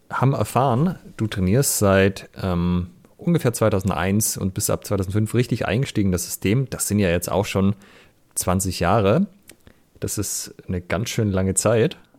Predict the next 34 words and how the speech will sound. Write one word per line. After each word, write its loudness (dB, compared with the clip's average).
Und 0
du -4
hast 0
davor 2
auch 0
schon 0
seit -2
den, -2
äh, -6
du -12
machst -2
jetzt -6
irgendwie 0
seit -4
dreißig -2
Jahren 0
auch -6
malaysischen -2
Kung -2
Fu. 0
Also 0
du -2
bist -6
ja, 2
was 0
so 0
Kampfkunst -2
angeht, 0
durchaus -2
eine 2
ganze 0
Ecke -2
rumgekommen, 2
oder? 0